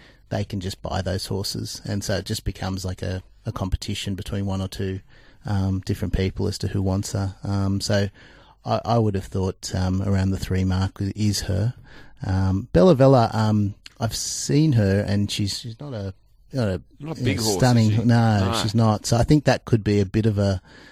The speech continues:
Speaker 1: um, a slow on her. Um, but obviously the res-, you know, she's fast and she's, um, done the job on the track, so she'll be appealing to a number. But I just, I do wonder, um, how, how much that'll affect her, the, her physique.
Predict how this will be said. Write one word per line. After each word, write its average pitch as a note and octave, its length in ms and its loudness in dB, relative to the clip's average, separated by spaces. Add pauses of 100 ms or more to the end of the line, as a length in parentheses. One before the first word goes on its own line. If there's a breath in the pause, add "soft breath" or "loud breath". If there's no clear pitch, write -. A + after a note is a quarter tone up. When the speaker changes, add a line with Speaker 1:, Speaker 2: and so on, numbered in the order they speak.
(180 loud breath)
Speaker 1:
um, G2+ 720 0
a A2+ 100 -6
slow G2 340 0
on F#2+ 100 2
her. G2+ 420 2 (100)
Um, G2 520 0 (260 loud breath)
but A2+ 100 4
obviously G#2+ 420 0
the F#2 100 -2
res-, F#2+ 220 -4 (220)
you G2 120 -6
know, F#2 80 -2
she's F#2+ 420 -8 (1080)
fast G2+ 520 0
and F2+ 100 -6
she's, F#2 360 -6
um, F#2+ 380 -6 (240)
done G#2 180 2
the F#2 80 -2
job F#2+ 300 2
on F#2 100 0
the F#2+ 80 0
track, - 360 0
so G2 280 0
she'll A2 300 0
be A#2 340 2 (320 loud breath)
appealing G2 380 2
to - 120 0
a F#2+ 40 4
number. F#2+ 260 2
But G2 160 0
I F#2+ 80 0
just, - 340 -4
I A2 80 2
do A#2 180 4
wonder, G2+ 380 2
um, G2 420 -2 (180)
how, G#2 240 2
how - 180 0
much F#2+ 260 -2
that'll G2 240 0
affect G2 340 -4
her, F#2+ 180 0
the, G2 100 -2
her G2 140 0
physique. G2+ 600 -8